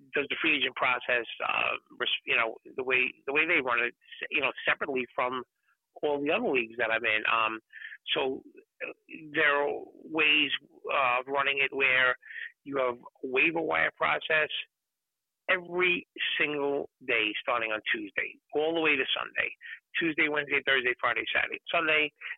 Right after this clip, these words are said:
Then there are leagues that have it, um, more structured days, Thursday, Saturday, and then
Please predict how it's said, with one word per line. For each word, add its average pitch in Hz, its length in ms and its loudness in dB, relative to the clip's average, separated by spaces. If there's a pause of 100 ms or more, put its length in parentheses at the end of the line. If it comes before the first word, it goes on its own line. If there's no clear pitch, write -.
(140)
Then 135 120 0
there 135 160 2
are 127 80 2
leagues 131 520 2 (340)
that 120 460 2 (100)
have 120 340 2
it, 113 120 -2 (260)
um, 120 560 -4
more 127 220 0 (160)
structured 160 420 -2
days, 139 460 0 (680)
Thursday, 135 800 0 (480)
Saturday, 135 720 2
and 123 120 -4
then 120 160 -2